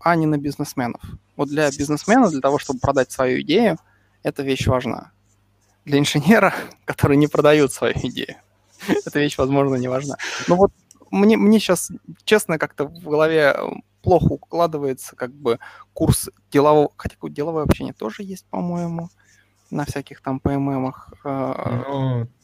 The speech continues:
Speaker 2: такое, деловое общение — это все равно не то. Ну, то есть вы же
Speaker 1: Да.
Speaker 2: замечали, что
Speaker 1: Ну,
Speaker 2: иногда
Speaker 1: да, я, я понимаю, о чем мы
Speaker 2: Ну,
Speaker 1: говорим.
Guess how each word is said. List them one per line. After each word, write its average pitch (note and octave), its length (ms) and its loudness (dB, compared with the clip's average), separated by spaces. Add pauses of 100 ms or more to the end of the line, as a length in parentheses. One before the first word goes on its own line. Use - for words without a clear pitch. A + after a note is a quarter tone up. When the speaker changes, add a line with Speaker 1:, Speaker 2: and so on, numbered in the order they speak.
(140)
Speaker 2:
такое, B2 400 -2
деловое A#2 400 2
общение — C#3 380 2
это B2 160 0
все - 160 -4
равно D#3 160 2
не G#2 120 2
то. F2+ 380 0
Ну, A2+ 320 2 (200)
то B2 80 4
есть - 160 0
вы B2+ 140 4
же B2 80 2
Speaker 1:
Да. G#2+ 60 0
Speaker 2:
замечали, D3 460 2
что - 200 -4
Speaker 1:
Ну, G2+ 60 0
Speaker 2:
иногда A2 520 4
Speaker 1:
да, - 440 -4
я, A#2+ 200 0
я - 100 -4
понимаю, C3+ 300 2
о A#2+ 40 -6
чем - 200 -8
мы - 80 -8
Speaker 2:
Ну, - 100 -14
Speaker 1:
говорим. B2+ 200 0